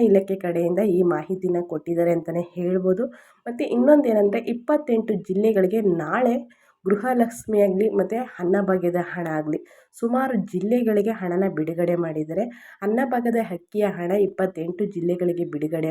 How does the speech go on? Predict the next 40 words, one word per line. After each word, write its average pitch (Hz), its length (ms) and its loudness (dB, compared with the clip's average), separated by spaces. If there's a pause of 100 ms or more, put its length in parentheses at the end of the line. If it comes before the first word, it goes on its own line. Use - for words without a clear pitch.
ಮಾಡಿದ್ದಾರೆ. 160 340 -2 (120)
ಅದು 190 140 0 (160)
ಯಾವ 143 160 -2 (200)
ಜಿಲ್ಲೆಗಳು 185 440 6
ಅನ್ನೋದನ್ನು 175 340 4
ಕೂಡ 165 120 -6 (140)
ಹೇಳ್ತಾ 165 400 -4
ಹೋಗ್ತೀನಿ. 180 380 -2 (380)
ಮತ್ತು 254 200 -4
ನೀವು 262 160 2
ಇದ್ರ 214 200 2
ಬಗ್ಗೆ 185 180 2
ಎಲ್ಲ 226 120 2 (140)
ಟೋಟಲಾಗಿ 202 500 0
ತಿಳ್ಕೋಬೇಕು 185 640 0
ಅಂದರೆ 170 260 -6
ನನ್ನ 165 220 -4
ಚಾನಲ್ನ 156 340 -4 (120)
ಸಬ್ಸ್ಕ್ರೈಬ್ 175 500 -6
ಆಗಿಲ್ಲ 160 280 -4
ಅಂದರೆ 170 160 -4 (200)
ದಯವಿಟ್ಟು 247 460 -2 (100)
ಸಬ್ಸ್ಕ್ರೈಬ್ 175 500 -4
ಆಗಿ 165 180 -4
ನನಗೆ 160 200 -6 (100)
ಸಪೋರ್ಟ್ 196 480 -4
ಮಾಡಿ. 180 200 2 (500)
ಯಾರೆಲ್ಲ 262 320 0 (100)
ಸಬ್ಸ್ಕ್ರೈಬ್ 196 420 0
ಮಾಡ್ಕೊಂಡು 175 300 0 (120)
ವಿಡಿಯೋ 175 260 2
ನೋಡ್ತಿದ್ದೀರಾ 170 440 -6
ಅವ್ರಿಗೆ 165 260 -10
thank 180 240 -4
you - 140 -20
so 214 100 -6 (120)
much 190 220 -2
ಅಂತ 170 100 -8 (200)
ಹೇಳ್ತಾ 240 420 -2 (500)
ವಿಡಿಯೋ 190 200 2